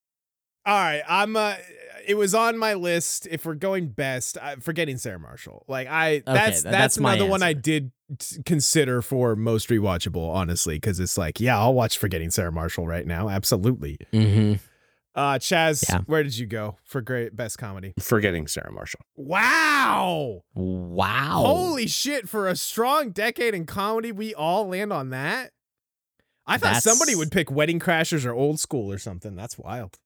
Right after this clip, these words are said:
Speaker 2: Yeah,
Speaker 1: Okay.
Speaker 2: that's, that is pretty, pretty
Speaker 1: Uh,
Speaker 2: wild.
Speaker 1: now we get to what I think might be low-key even tougher than the top ten. Um,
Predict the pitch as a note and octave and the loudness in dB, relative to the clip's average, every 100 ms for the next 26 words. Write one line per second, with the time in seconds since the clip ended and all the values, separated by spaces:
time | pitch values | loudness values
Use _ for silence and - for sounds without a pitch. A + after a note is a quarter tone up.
0 | _ _ _ _ _ _ _ _ _ - | _ _ _ _ _ _ _ _ _ 0
1 | F#2 F2+ F#2+ F#2+ - G2+ G#2 G#2+ - F#2+ | 2 4 4 2 2 2 2 0 0 2
2 | F#2 F2 - - _ - G2 G3 A3 A3+ | 2 0 -4 -18 _ -4 2 6 6 6
3 | A3+ A#3 F3+ G3 D#4+ A4 G#4+ G#4 - F#4 | 4 0 -2 2 2 2 2 2 2 2
4 | D4+ D#4+ D#4 F#4 D4+ G#3+ G#3 A#3+ D4 C4 | 2 2 2 0 -4 -4 0 0 0 -4
5 | C4 B3+ B3 A#3 _ _ _ _ _ _ | -4 -2 -4 -6 _ _ _ _ _ _
6 | _ _ _ _ F3 F#3+ C4 - C4 C4 | _ _ _ _ -2 2 2 0 -2 0
7 | B3 A3+ A3 G#3 A3+ A3 A3 F#3+ F3 D3+ | 0 -2 -4 -2 0 0 0 -2 -2 -2
8 | F3+ E3 - F#3+ E3+ C3+ B2 - _ _ | 0 0 -2 -2 -2 -2 -4 -12 _ _
9 | _ _ _ _ _ _ _ _ _ _ | _ _ _ _ _ _ _ _ _ _
10 | _ _ D3+ D#3+ D#3 D3+ D3+ | _ _ 0 4 4 2 -6